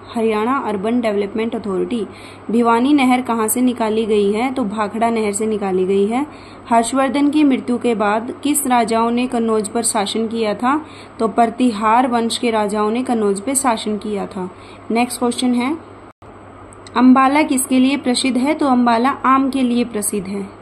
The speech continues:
Next, वह नृत्य जिसमें गोपियां कृष्ण के चारों ओर वृत्त बनाती है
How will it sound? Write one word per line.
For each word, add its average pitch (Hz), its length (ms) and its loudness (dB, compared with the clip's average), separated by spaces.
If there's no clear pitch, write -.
Next, 247 320 -2
वह 254 240 2
नृत्य 269 360 2
जिसमें 254 360 0
गोपियां 240 380 0
कृष्ण 240 360 -2
के 233 140 0
चारों 233 380 0
ओर 240 220 0
वृत्त 247 300 -4
बनाती 226 480 -2
है 247 200 -2